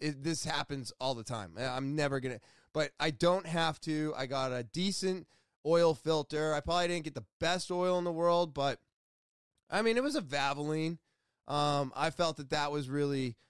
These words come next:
uh, uh, I love Valvoline. I've been using Valvoline in all my cars for a long, long time.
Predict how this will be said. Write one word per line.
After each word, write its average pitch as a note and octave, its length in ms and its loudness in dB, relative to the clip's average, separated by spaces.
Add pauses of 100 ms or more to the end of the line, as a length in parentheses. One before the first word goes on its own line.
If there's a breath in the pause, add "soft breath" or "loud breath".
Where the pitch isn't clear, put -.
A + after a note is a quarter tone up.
(220)
uh, - 40 -6
uh, B2 760 0
I F#3+ 140 2
love E3+ 280 4
Valvoline. A#2+ 540 -2
I've C3 120 -6
been D#3+ 140 -2
using E3+ 320 -2
Valvoline C3 520 0
in A#2 120 -6
all A#2+ 220 0
my A#2+ 100 -2
cars G#2+ 340 -6
for A2+ 140 -12
a G#2+ 80 -6
long, B2+ 320 -2
long A#2+ 200 -4
time. A#2 440 -4